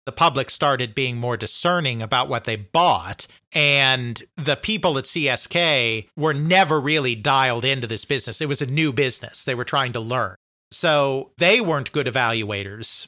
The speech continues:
of what was out there in terms of software. They were basically just buying everything. It worked when everything was selling, but then only the best started selling, and they were still buying everything. Even though they had decent sales, they also had an inventory pileup.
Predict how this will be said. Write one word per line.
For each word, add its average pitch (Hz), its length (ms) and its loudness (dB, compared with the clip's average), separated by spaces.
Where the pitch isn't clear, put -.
of 131 240 4
what 127 160 0
was 127 120 -4
out 113 220 2
there 104 160 -4
in 101 80 -6
terms 107 240 -6
of 113 80 -6
software. 104 600 -4
They 175 220 6
were 180 140 2
basically 131 420 0
just 120 220 -4
buying 123 340 0
everything. 120 600 -2
It 139 140 -2
worked 170 300 2
when 135 160 -2
everything 127 380 -2
was 107 120 -6
selling, 139 440 2
but 120 160 -4
then 151 400 2
only 143 320 0
the 113 100 -4
best 160 340 2
started 113 380 -2
selling, 110 560 -2
and 139 280 2
they 151 120 4
were 143 140 0
still 143 240 2
buying 127 320 4
everything. 117 480 -2
Even 165 300 -2
though 147 180 4
they 127 180 2
had 147 380 0
decent 151 440 -4
sales, 123 1000 -2
they 143 120 2
also 165 420 0
had 135 220 0
an 123 80 -4
inventory 120 560 -4
pileup. 98 600 -4